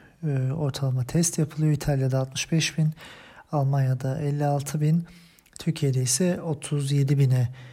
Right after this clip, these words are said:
e, yaklaşık, e, yakın test yapılıyor. Yani Türkiye'de Avrupa ülkelerindekinden daha az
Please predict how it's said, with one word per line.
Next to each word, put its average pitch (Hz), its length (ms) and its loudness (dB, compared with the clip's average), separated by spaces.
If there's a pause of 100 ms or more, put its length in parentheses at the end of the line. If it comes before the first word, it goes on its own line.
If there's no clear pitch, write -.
(280)
e, 143 60 -4 (1000)
yaklaşık, 139 680 -4 (160)
e, 135 360 2 (180)
yakın 160 400 -2
test 156 320 -2
yapılıyor. 143 380 -6 (540)
Yani 147 340 4
Türkiye'de 170 580 6 (1120)
Avrupa 156 320 4
ülkelerindekinden 156 1000 4
daha 147 220 4
az 151 380 2